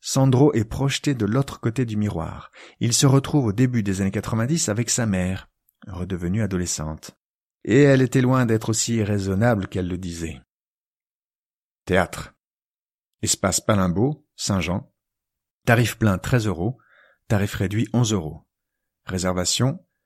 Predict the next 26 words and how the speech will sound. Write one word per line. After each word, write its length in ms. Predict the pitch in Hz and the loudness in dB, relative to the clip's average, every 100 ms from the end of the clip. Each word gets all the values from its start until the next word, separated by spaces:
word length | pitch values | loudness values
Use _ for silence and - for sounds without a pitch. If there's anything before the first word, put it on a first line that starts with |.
| _ _ _ | _ _ _
zéro 280 | - 104 98 | -6 -2 0
cinq 420 | - 127 127 - _ - | 0 0 -2 -8 _ -4
trente-deux 460 | 110 98 92 110 113 | 0 0 2 0 0
zéro 260 | 110 95 | 0 2
neuf 300 | 95 110 - - | 2 0 -6 -8
soixante-sept 680 | - - 90 - 104 - | -4 -4 -4 -4 -4 -6
quarante 320 | - 101 98 | -4 -2 -2
et 80 | 90 | -4
un. 140 | 78 - _ _ _ _ _ _ _ _ _ _ _ _ _ _ _ _ | -6 -10 _ _ _ _ _ _ _ _ _ _ _ _ _ _ _ _
Projet 360 | - 127 117 120 | 0 2 2 2
culturel 760 | 110 - 101 104 143 156 - - | 0 0 -2 2 2 2 0 -4
arobase 720 | 95 95 113 135 139 131 _ - | -2 0 2 2 2 -4 _ -4
mairie 360 | 101 110 110 | 0 0 0
saint 200 | - 92 | -2 -2
jean 200 | 98 131 | -2 -2
point 240 | 123 117 107 | 0 -2 -2
F 160 | - | -4
R. 340 | 76 80 - _ _ | -10 -12 -18 _ _
Projet 400 | - 117 117 110 | -8 -2 0 0
avec 240 | 95 85 90 | -2 -2 -4
un 160 | 90 | -4
S, 280 | 117 147 - | -2 -2 -4
culturel 520 | - 101 - 101 95 85 | -4 -4 -4 -6 -4 -6
avec 300 | 85 80 76 | -6 -8 -8
un 140 | 82 | -6
S, 340 | 139 - - | -4 -4 -6